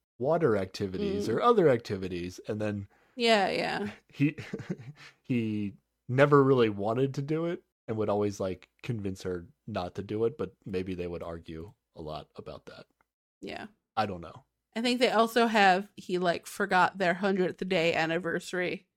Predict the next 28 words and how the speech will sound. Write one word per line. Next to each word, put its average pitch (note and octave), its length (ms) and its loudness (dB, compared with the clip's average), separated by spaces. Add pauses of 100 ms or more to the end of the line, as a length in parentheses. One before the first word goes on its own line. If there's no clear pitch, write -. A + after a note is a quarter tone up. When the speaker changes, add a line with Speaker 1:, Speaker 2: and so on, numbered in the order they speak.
(280)
Speaker 2:
and G3 200 -4
that - 200 0
bummed D#3+ 280 -2
her C#3+ 160 -2
out. D#3 280 2 (340)
So E3 240 -4
maybe F3 280 -4
he's F3 220 -6
not D3+ 200 0
a D3+ 260 -2 (200)
milestone F3 800 -2
celebrating D#3+ 640 -2
kind D3+ 260 -4
of F#3+ 100 -6
guy, D#3 280 2
and D3+ 200 -4
that D3 180 -2
was D#3+ 360 -8
important - 500 -8
to F3 100 -10
her. F3 320 -8 (160)
Speaker 1:
Yeah, D#2+ 260 -10 (260)
I C3 60 -2
respect C#3 380 -2
that, D#2 160 -8
Tae, D#2+ 420 -14
you - 80 -14
know. G2+ 200 -18